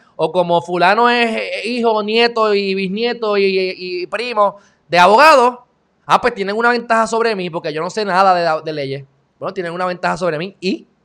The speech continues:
la ventaja sobre mí le, le, le, le duró un semestre hasta que aprendí y ya. ¿Y qué están haciendo ellos ahora en su vida? Pues no sé, les deseo lo mejor, no me importa, que ojalá que les vaya bien.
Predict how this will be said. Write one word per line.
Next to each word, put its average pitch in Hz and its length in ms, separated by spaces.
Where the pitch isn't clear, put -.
la 127 100
ventaja 135 360
sobre 180 240
mí 220 100
le, 202 140
le, 170 120
le, 147 180
le 143 200
duró 170 460
un 160 100
semestre 147 480
hasta 123 160
que 127 60
aprendí 120 680
y 117 80
ya. 123 580
¿Y 143 60
qué 151 40
están 208 200
haciendo 196 360
ellos 190 160
ahora 185 140
en 170 40
su 185 120
vida? 151 180
Pues 127 140
no 156 100
sé, 160 160
les 214 100
deseo 156 200
lo 170 60
mejor, 175 260
no 180 80
me 180 40
importa, 160 400
que - 180
ojalá 123 220
que 151 60
les 170 100
vaya 185 180
bien. 185 240